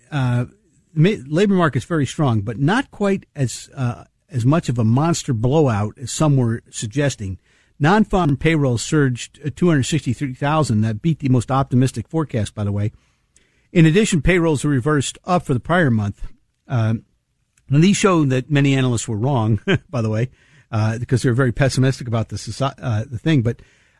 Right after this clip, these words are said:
uh, the headlines about payrolls and the drop in unemployment rate are driving the celebration, but the plunge in the unemployment rate came largely due, uh, to the four hundred ninety thousand peop-, uh, person decline in the labor force.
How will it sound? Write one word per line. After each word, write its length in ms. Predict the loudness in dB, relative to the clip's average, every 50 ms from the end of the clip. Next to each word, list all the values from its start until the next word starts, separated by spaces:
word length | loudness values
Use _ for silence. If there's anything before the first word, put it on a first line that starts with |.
| _
uh, 180 | 0 2 2 2
the 140 | 2 2 4
headlines 500 | 4 4 4 2 2 2 2 2 2 0
about 280 | 0 0 0 0 0
payrolls 420 | 2 2 2 2 2 2 2 2 2
and 100 | 2 0
the 60 | 0
drop 320 | 0 -2 -2 -2 0 0
in 80 | 0 2
unemployment 500 | 2 2 0 0 0 2 2 4 2 2
rate 160 | 0 0 -2
are 60 | -2
driving 320 | 0 0 0 2 2 2 2
the 60 | 0
celebration, 720 | 0 0 0 0 0 0 0 0 0 0 0 0 0 0
but 200 | 0 0 -2 -2
the 80 | -4 -6
plunge 400 | -2 0 0 2 4 4 4 4
in 80 | 4 4
the 120 | 4 4
unemployment 540 | 2 2 0 -2 -2 0 0 2 2 0 0
rate 240 | -2 -2 -2 -2 -2
came 220 | 0 0 2 2
largely 400 | 2 2 2 2 2 2 2 0
due, 380 | 0 2 2 2 2 2 0 -2 _ _ _ _ _ _ _ _ _ _ _ -4
uh, 160 | -2 0 0 0
to 140 | 0 2 2
the 100 | 2 0
four 220 | 0 0 2 4
hundred 220 | 4 4 2 0 0
ninety 260 | 0 2 2 0 0
thousand 400 | 0 0 0 0 0 0 -2 -2
peop-, 240 | 0 0 -2 -2 -4 -6
uh, 100 | -6 -6
person 320 | -2 0 -2 0 0 0 -2
decline 440 | -2 -2 -2 0 2 2 2 2
in 100 | 2 2
the 60 | 2 2
labor 280 | 2 2 2 2 0
force. 540 | -2 -2 -4 -4 -4 -4 -6 -6 -8 -8 -12